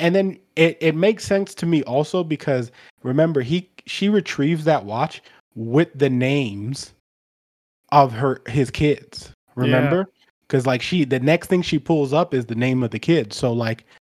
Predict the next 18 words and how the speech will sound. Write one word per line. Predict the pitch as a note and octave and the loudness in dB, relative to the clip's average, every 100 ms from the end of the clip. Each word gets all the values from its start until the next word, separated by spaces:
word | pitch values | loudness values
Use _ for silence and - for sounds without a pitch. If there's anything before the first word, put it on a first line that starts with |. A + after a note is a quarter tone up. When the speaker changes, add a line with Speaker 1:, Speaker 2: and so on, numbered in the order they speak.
| - | -2
Speaker 1:
Hawkeye, | C#3+ E3 F3 D3 A#2 _ _ _ _ _ _ | 4 4 4 -2 -4 _ _ _ _ _ _
P-, | - - _ _ - | -20 -20 _ _ -2
Clint | E3+ F#3 - A#2+ | 4 4 2 -4
actually | B2+ - D3+ | -4 -2 0
wants | C#3 C#3 - | 2 2 0
to | C3 | -2
get | C3+ - | -2 0
all | C3+ D#3+ | 4 4
of | C3 | 2
that | A#2+ B2 - | -4 -6 -4
so | C#3 | -4
that, | B2+ B2+ _ _ _ _ _ - - | -2 -4 _ _ _ _ _ -16 0
you | D3+ | 4
know | |
what | C#3 | 4
I | |
mean? | B2 B2+ C#3+ | 4 0 0
Like, | A#2 G#2+ - | -2 -8 -14